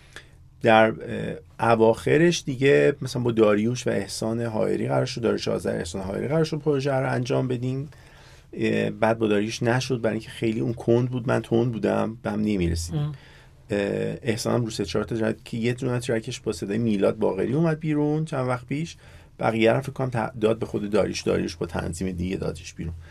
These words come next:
Speaker 1: اه، و بعد دیگه من امیر رو از طریق یکی از دوستان مشترکم پیدا کردم، بالزن درست شد. یعنی اون تک-، بالزن تکمیل یه، اه، از داستانم از، از یه اجرایی شروع شد به نام کج شنبه ها
Speaker 2: ام.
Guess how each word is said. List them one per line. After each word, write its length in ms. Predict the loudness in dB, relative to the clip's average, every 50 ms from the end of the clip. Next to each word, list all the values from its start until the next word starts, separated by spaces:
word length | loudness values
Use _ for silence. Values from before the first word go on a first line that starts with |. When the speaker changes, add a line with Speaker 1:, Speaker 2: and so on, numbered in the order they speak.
| -20 -20 -20 -20 -20 -18 -10 -6 -4
Speaker 1:
اه، 340 | -2 -2 -2 -2 -2 -2 -2 -2 2
و 140 | 4 4 4
بعد 240 | 6 6 4 4 2
دیگه 180 | 0 -2 0 2
من 280 | 4 2 2 2 0
امیر 200 | 0 0 0 0
رو 340 | 0 0 0 0 -2 -4 -6 -12 -14
از 140 | -12 -12 -10
طریق 220 | -8 -6 -4 -4 -4
یکی 200 | -4 -4 -4 -4
از 80 | -4
دوستان 320 | -4 -8 -10 -8 -6 -6 -6
مشترکم 560 | -6 -6 -6 -6 -6 -6 -6 -6 -6 -6 -6
پیدا 200 | -4 -6 -6 -6
کردم، 320 | -8 -8 -6 -4 -4 -2
بالزن 400 | -2 -2 -4 -4 -4 -2 -4 -4
درست 260 | -4 -6 -8 -10 -10
شد. 160 | -10 -10 -8 -8 -8 -8 -10 -12 -16 -20 -20 -20 -8 -6
یعنی 140 | -4 -4 -2
اون 260 | 0 2 2 2 2
تک-، 540 | 0 0 2 2 2 0 0 -4 -10 -10 -6 0
بالزن 400 | 2 4 4 4 2 0 -2 -4
تکمیل 540 | -4 -4 -6 -6 -6 -6 -6 -6 -6 -4 -4
یه، 420 | -4 -2 -2 0 2 2 2 2 0 -2 -10 -20 -20 -20 -20 -20 -20 -20 -20 -20 -20 -20 -20 -20 -20 -20 -20 -16 -10
اه، 360 | -8 -8 -6 -6 -6 -8 -8 -10 -12 -16 -20 -20 -20 -20 -20 -20 -4 2
از 260 | 2 4 4 2 -2 -2 2
داستانم 340 | 2 2 4 2 2 4 4
از، 180 | 4 4 2 0
از 260 | 0 0 0 0 0
یه 80 | -2 -6 -2
اجرایی 580 | 0 2 2 4 2 2 2 4 4 6 6
شروع 180 | 4 2 -2 -2
شد 120 | 0 2
به 60 | 2
نام 220 | 2 2 2 2 0
کج 380 | -2 -2 -2 -2 -2 -2 -4
شنبه 500 | -6 -2 0 0 0 0 0 0 0 0
ها 460 | 0 0 2 2 2 2 0 -2 -4 -8 -12 -20 -12 -8
Speaker 2:
ام. 220 | -6 -4 -4 -6